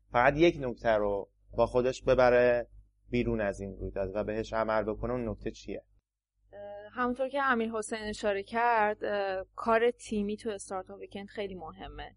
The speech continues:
Speaker 2: اینکه بچه‌ها با، م، روحیات مختلف،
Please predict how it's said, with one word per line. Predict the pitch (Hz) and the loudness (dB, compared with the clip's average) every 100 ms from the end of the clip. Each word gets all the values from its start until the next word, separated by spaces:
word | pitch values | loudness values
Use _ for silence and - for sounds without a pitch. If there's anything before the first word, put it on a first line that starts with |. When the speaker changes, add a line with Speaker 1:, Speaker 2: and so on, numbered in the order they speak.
| _ - | _ -16
Speaker 2:
اینکه | 214 220 220 214 | -4 -2 -2 2
بچه‌ها | 196 190 - 185 196 196 185 | 0 0 -6 -8 -4 -2 -2
با، | 185 185 175 170 175 | -4 -4 -4 -6 -16
م، | 170 160 - - - - 82 - _ - | -20 -18 -18 -18 -20 -16 -16 -18 _ -10
روحیات | 202 196 190 185 202 | -8 -6 -6 -6 -8
مختلف، | 185 - 196 190 190 | -12 -12 -16 -14 -16